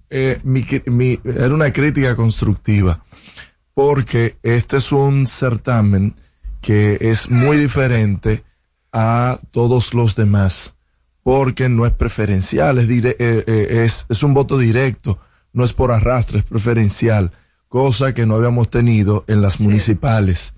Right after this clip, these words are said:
Speaker 1: por lo que debió iniciarse con mucha antelación, y ya nosotros aquí habíamos hablado
Speaker 2: Sí.
Speaker 1: de que no había iniciado una campaña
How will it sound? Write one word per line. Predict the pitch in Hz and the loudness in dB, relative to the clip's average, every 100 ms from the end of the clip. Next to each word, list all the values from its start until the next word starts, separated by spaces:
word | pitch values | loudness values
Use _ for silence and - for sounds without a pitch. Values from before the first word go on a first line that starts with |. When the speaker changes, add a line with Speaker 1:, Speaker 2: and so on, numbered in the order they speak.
| - - _ _ _ | -20 -20 _ _ _
Speaker 1:
por | 135 143 | 0 2
lo | 151 147 | 2 0
que | - 131 113 - - _ _ _ _ | -2 0 0 -4 -10 _ _ _ _
debió | - 107 120 107 117 127 131 123 - - - | -4 0 2 2 2 2 2 0 -4 -14 -4
iniciarse | 113 107 - 117 117 104 110 | 0 2 2 0 0 0 -2
con | 98 101 | 0 2
mucha | 98 123 147 | 2 2 0
antelación, | 127 123 120 110 - 113 107 104 | 0 0 0 0 0 0 2 2
y | |
ya | 98 110 | 2 0
nosotros | 143 120 143 156 | 0 0 0 0
aquí | 110 131 | 0 0
habíamos | 120 113 117 117 | 0 2 2 2
hablado | 110 110 107 104 107 | 2 2 2 0 -2
Speaker 2:
Sí. | - - 165 - | -8 -14 -10 -4
Speaker 1:
de | 110 117 | 0 0
que | - 120 117 113 107 | 0 0 2 2 0
no | 110 110 123 | 0 2 2
había | 117 123 | 2 0
iniciado | 123 117 - 117 113 110 | 0 -2 0 0 2 2
una | 110 | 2
campaña | 107 110 101 107 107 110 107 95 | 2 0 0 0 2 2 2 0